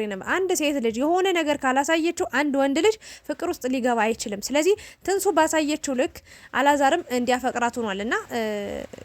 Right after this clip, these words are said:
አፈቅርኩ ብሎ መጥቶ ሲናገር ደግሞ «አይሆንም፣ ትምህርቴን መማር አለብኝ፣ ቤተሰብ መርዳት አለብኝ፣ እንደዚህ እንደዚህ፣ ለኔ ፍቅር አልታደለም፣ ለኔ ህይወት እንድኖር አልታደለም።»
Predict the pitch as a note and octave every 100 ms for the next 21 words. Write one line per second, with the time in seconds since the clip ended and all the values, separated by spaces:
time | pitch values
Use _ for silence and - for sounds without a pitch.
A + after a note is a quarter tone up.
0 | - - - D4+ D#4+ - D4 D4 C#4 B3+
1 | B3+ C4 C#4 B3+ A#3 A#3 G#3 A3 C4+ A#4+
2 | - - - - B3+ C#4 C4 G#3+ G#3 B3+
3 | C4 E4+ F#4 F#4+ F4 E4+ E4 D4+ D#4 B3+
4 | F#4+ A#4 - - - A#3 B3 - F4 F#4
5 | D4 E4+ E4+ D#4+ D#4 C4 G4 F4+ C#4 C#4+
6 | C#4 D4+ C4+ B3 F#4 F#4 A3+ B3 C4+ E4
7 | F4 D#4+ E4 D#4 E4 B3 D4+ F#4 E4 D4
8 | D4+ D#4+ D#4+ D#4+ D4+ D4+ D4+ D4 D#4 B3
9 | D4 G4